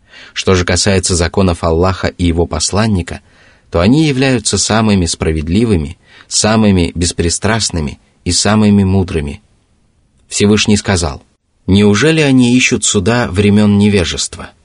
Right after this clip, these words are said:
Чьи решения могут быть лучше решений Аллаха для людей убеждённых?" Сура пятая, аят пятидесятый.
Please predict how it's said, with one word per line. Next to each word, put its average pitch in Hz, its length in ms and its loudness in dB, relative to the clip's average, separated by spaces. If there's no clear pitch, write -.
Чьи 139 340 2
решения 113 640 0
могут 107 380 2
быть 107 320 -2
лучше 110 500 2
решений 98 640 2
Аллаха 104 720 -2
для 87 200 0
людей 90 440 0
убеждённых?" 95 880 -2
Сура 82 400 0
пятая, 110 500 -2
аят 85 440 -4
пятидесятый. 85 760 -6